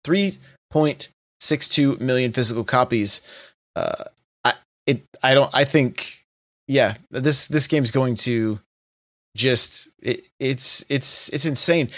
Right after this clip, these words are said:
The, the thing is, I, I don't know what it is about this game versus other Nintendo games, but everybody seems to be tweeting their stuff about this game.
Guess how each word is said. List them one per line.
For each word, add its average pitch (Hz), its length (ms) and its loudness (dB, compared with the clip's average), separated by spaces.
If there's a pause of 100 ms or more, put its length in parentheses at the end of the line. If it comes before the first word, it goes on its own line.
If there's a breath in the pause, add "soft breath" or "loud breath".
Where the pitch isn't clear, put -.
(220 loud breath)
The, 170 200 -2
the 190 180 0
thing 226 280 0
is, 175 440 2 (960 loud breath)
I, 147 60 0 (120)
I 160 100 4
don't 202 160 4
know 196 80 6
what 165 220 6
it 190 80 4
is 190 140 4
about 135 300 2
this 175 200 2
game 202 380 0 (160)
versus 131 400 0
other 170 260 2
Nintendo 196 420 -2
games, 202 440 -4 (260)
but - 240 -2 (240)
everybody 156 800 4
seems 147 360 0
to 143 80 -6
be 127 120 0
tweeting 139 380 2
their 120 100 -2
stuff 131 300 0
about 113 260 -2
this - 160 -4
game. 80 260 -10